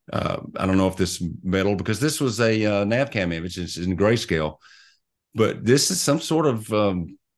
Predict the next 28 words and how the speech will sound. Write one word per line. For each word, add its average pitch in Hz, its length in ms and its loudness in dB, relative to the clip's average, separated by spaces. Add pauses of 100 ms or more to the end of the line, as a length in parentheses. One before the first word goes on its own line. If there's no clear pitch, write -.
(640)
you 104 100 -2
know, 90 260 -4 (420)
mechanical 107 640 0
device, 95 500 0
something 117 520 -2 (160)
sticking 127 540 2
up 139 220 0
out 98 240 -2
of 127 100 -6
the 127 80 -4
ground 107 540 -2 (400)
that 98 140 2
actually 117 360 0
has 120 180 0
the 107 100 -2
working, 95 540 -2 (100)
you 95 160 -2
know, 92 100 2
the 87 100 0
guts 104 500 0
still 101 320 2
in 120 100 2
it. 85 160 -4 (640)
Uh, 87 280 0 (240)
Dave 110 240 4
Gannett 104 260 4
did 92 140 0
an 82 180 -4